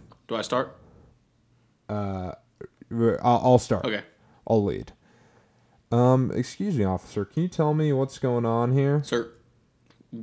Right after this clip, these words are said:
Speaker 1: right now, we need you to get back. There is a potential bomb here. We have our bomb dogs, our bomb robots, or whatever on the scene. But for right now, for your
Speaker 2: <laughs>
Speaker 1: safety,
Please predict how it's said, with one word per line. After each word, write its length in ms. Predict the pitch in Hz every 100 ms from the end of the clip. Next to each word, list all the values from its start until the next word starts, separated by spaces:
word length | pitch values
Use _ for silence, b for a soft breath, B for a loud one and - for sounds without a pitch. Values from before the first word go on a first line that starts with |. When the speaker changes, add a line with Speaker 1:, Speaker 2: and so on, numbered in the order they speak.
| - -
Speaker 1:
right 340 | 123 120 139
now, 300 | 135 139 143
we 260 | 113 120 127
need 220 | 131 123
you 80 | 123
to 160 | - 110
get 400 | - 120 113 - _ _ _
back. 460 | 110 90 - - - _ _ _ _ -
There 180 | 117 110
is 100 | 110
a 180 | 104 104
potential 320 | - - 113 110
bomb 340 | 117 127 139
here. 340 | 147 151 160 - b b b _ _ _ 123
We 80 |
have 140 | 113 107
our 120 | 98
bomb 300 | 113 117 117
dogs, 400 | 127 123 123 120
our 80 | 110
bomb 280 | 113 113 113
robots, 360 | 117 117 117
or 60 | 117
whatever 320 | 113 120 123
on 120 | 120
the 60 | 117
scene. 520 | - 135 131 135 135 -
But 140 | 95
for 80 | 117
right 160 | 120
now, 140 | 123 120
for 120 | 113
your 200 | 160 185
Speaker 2:
<laughs> 140 | -
Speaker 1:
safety, 440 | 143 127 147 143